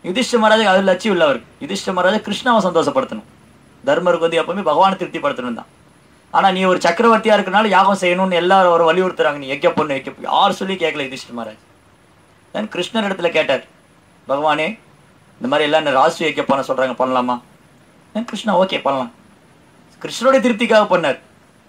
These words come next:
இந்த யாகம் பண்ணா எனக்கு இந்த பலன் கிடைக்கும், அந்த பலன் கிடைக்கும் இல்ல. இந்த யஜ்ஞம் பண்ணா நான் தேவலோகத்துக்கு போயிடுவேன், இந்திரனுடைய பதவி அடைஞ்சிருவேன். No, ஒரு பக்தர் அதை விரும்ப மாட்டார். பகவானுடைய திருப்திக்காக பண்ணார்.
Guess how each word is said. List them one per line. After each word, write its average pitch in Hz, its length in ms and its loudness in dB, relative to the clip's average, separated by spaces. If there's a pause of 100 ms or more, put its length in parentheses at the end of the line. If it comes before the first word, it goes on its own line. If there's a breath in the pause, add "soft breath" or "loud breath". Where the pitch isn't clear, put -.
இந்த 147 160 -4
யாகம் 147 280 0
பண்ணா 175 180 0
எனக்கு 165 180 -4
இந்த 165 140 0
பலன் 165 220 2
கிடைக்கும், 156 280 -2
அந்த 147 140 -4
பலன் 143 220 -2
கிடைக்கும் 123 280 -2
இல்ல. 113 140 -10 (1160)
இந்த 139 140 -6
யஜ்ஞம் 147 260 -2
பண்ணா 156 180 0
நான் 147 100 -4
தேவலோகத்துக்கு 143 600 0
போயிடுவேன், 139 160 0
இந்திரனுடைய 143 380 -2
பதவி 131 240 0
அடைஞ்சிருவேன். 120 440 -4 (880)
No, 127 180 -8 (180)
ஒரு 120 120 -6
பக்தர் 117 300 -2
அதை 127 140 0
விரும்ப 131 220 -4
மாட்டார். 117 280 -8 (1300)
பகவானுடைய 160 360 2
திருப்திக்காக 147 460 -2
பண்ணார். 117 300 -6